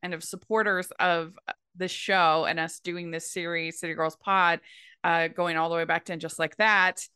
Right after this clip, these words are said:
Uh, and that's how we became kind of friends, was through talking on Twitter, talking about the And Just Like That episodes and those kind of things. So we had to have you back on before we finished this, the series. Uh, so thanks so much for coming on, Megan.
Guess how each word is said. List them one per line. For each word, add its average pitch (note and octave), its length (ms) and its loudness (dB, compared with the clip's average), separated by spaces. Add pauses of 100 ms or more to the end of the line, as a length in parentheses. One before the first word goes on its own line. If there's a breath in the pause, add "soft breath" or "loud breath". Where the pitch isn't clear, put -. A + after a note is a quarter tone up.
(360)
Uh, E3 320 -4
and F3 180 0
that's F#3 160 0
how G3 140 2
we F#3 180 -2
became F3 320 -8
kind D#3 180 -6
of D3 60 -8
friends, F3 760 2
was F3 240 0
through F3 680 -2
talking D#3+ 520 -2
on D#3 220 2
Twitter, G3 480 4
talking D#3+ 460 -2
about D#3 340 -2
the E3 120 -4
And D3+ 100 -6
Just D3+ 160 -10
Like D#3 140 -8
That D#3 140 0
episodes E3 600 -2
and D#3+ 100 -8
those D3+ 160 -8
kind D3+ 180 -6
of D3 60 -12
things. E3 300 -6 (340 soft breath)
So F3 320 6
we F#3 140 0
had A3 160 2
to A#3 80 4
have G#3+ 100 4
you G3 120 -2
back F#3 280 2
on E3+ 180 -2
before E3 300 -8
we D#3+ 100 -8
finished - 540 -8
this, - 360 -6 (120)
the E3 60 -8
series. D#3 520 -2 (380 loud breath)
Uh, C#3+ 160 -4
so D3 380 -4
thanks G#3+ 180 0
so A3+ 80 -2
much G3 160 0
for F#3+ 120 -4
coming F3+ 240 -6
on, E3 180 -2
Megan. - 320 -8